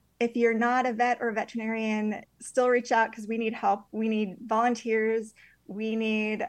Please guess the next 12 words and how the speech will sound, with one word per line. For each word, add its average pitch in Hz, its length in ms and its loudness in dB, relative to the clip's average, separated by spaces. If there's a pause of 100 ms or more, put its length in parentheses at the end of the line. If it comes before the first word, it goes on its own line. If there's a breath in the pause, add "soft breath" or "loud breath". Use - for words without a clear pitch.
people 233 260 -2
to 226 160 -2
reach 220 220 2
out - 140 0
to 208 80 -14
their 220 200 2
vets 208 420 0
and 220 120 -2
talk 202 240 -6
about 202 240 -2
these 202 260 -2
issues. 190 720 -6